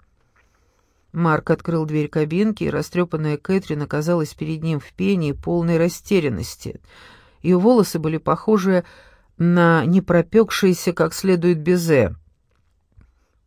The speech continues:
«Я говорил две минуты», произнёс Марк. Кэтрин знала,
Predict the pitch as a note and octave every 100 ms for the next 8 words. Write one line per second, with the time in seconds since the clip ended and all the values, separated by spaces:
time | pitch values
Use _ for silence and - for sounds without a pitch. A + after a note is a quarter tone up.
0 | _ _ _ D3 D#3+ D3+ D3+ D3+ E3+ E3+
1 | D3 D3 C3+ C3 C#3+ C3+ D3 E3 G3 -
2 | C3 G2+ - _ _ _ _ - C#3 C#3
3 | C3 C3 A#2+ C#3 C3+ F#2+ - - - _
4 | _ _ _ _ _ _ _ _ _ _
5 | _ - G3 F#3 F3 D#3+ D#3+ D3+ A#2+ A2